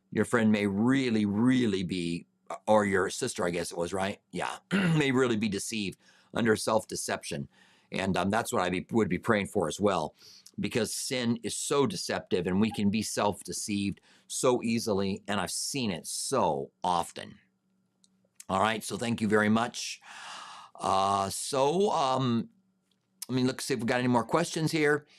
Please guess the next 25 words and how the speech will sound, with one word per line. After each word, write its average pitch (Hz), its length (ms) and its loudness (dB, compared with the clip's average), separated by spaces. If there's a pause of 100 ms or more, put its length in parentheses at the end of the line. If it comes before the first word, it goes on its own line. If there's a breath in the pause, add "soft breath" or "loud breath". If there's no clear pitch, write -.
(640 loud breath)
Uh, 98 240 2
we 107 220 4
are 135 500 4
starting 165 260 0
to 135 40 0
come 127 240 -2
to 120 80 -2
the 110 180 -4
end 113 300 2
of 104 320 -2
the 101 120 -2
podcast. 135 600 -2
If 107 100 -10
you 117 60 0
have 113 80 2
a 107 60 0
question, 160 500 2 (320 loud breath)
go 117 160 4
ahead 120 400 0
and 104 240 2
write 131 200 4
out 147 200 -2
the 127 80 0
word 113 220 4
question, 156 540 0